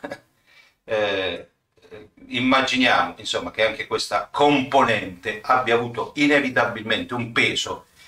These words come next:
significativo in questa, eh, scelta finale. È stato un signore fino in fondo, Delio Rossi, perché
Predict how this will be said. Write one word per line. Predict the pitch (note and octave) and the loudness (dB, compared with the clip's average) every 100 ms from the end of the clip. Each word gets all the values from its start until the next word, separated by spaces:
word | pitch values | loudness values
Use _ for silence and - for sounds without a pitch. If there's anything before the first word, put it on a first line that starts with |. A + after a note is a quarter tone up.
| - | -20
significativo | _ - F3+ F3+ F3+ E3+ E3+ E3+ E3+ D#3 F3+ F3+ F3+ - | _ 2 4 4 2 0 -2 0 0 -2 -2 2 2 2
in | - C3 C3 | -2 -2 0
questa, | B2+ - - A2 G#2+ G#2 A2 G#2 | 0 0 2 4 4 2 -2 -4
eh, | |
scelta | - A#2 A2 G2+ | -2 -2 -4 -4
finale. | F#2 G2 F2 - - | -8 -6 -4 -2 -4
È | - | -4
stato | D#3 F3 F3 | 0 0 0
un | |
signore | D3 D#3 F3 E3 | -4 -2 2 2
fino | E3 F#3 | 0 -6
in | G#3 | -4
fondo, | - - - - | 2 2 2 -4
Delio | - - | -12 -10
Rossi, | - - - | -4 -4 -6
perché | F#2 - G2 | -10 -8 -8